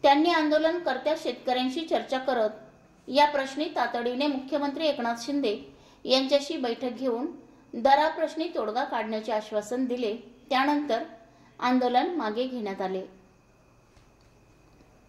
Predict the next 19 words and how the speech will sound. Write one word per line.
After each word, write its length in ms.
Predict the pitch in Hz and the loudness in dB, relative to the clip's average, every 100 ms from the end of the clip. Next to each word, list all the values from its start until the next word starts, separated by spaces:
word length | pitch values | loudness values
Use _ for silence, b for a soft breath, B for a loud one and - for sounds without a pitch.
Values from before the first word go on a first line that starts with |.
| _ _ _ B B B - | _ _ _ B B B 2
शेतकऱ्यांच्या 640 | 320 302 339 320 320 359 | 4 4 4 4 2 0
प्रश्नांवर 640 | 349 262 285 285 302 220 277 - - | -2 -4 -2 0 0 -2 -6 -12 -16
विरोधक 520 | 233 269 269 262 311 | -4 2 2 4 2
आक्रमक 460 | 240 247 240 240 269 | 0 -4 -4 -6 -6
झाले. 320 | 254 226 214 | -6 -4 -2
त्यानंतर 640 | 214 247 294 311 311 320 - | 0 2 2 0 2 0 0
त्यावर 280 | 262 233 240 | -2 0 0
उत्तर 300 | 233 233 262 | -4 -4 -4
देताना 540 | 262 277 311 302 226 254 - - _ b b b - | -2 -2 0 0 -2 -6 -12 -20 _ b b b 0
मुख्यमंत्री 540 | 277 277 339 320 311 | 0 4 2 4 2
एकनाथ 280 | 320 320 311 | -2 0 -2
शिंदे 280 | 311 262 254 | -2 -2 0
बोलत 340 | 240 226 233 247 | 0 0 -2 -4
असताना 400 | 240 269 285 320 | -4 -2 0 2
विरोधकांनी 640 | 262 240 233 233 233 277 | 2 2 0 -2 -2 -2
गोंधळ 380 | 320 226 220 254 | -2 -2 0 0
घालायला 480 | 254 233 220 240 320 | 0 0 2 2 -2
सुरुवात 340 | - 214 196 196 | -4 -2 -2 -2
केली. 220 | 214 208 | -4 -4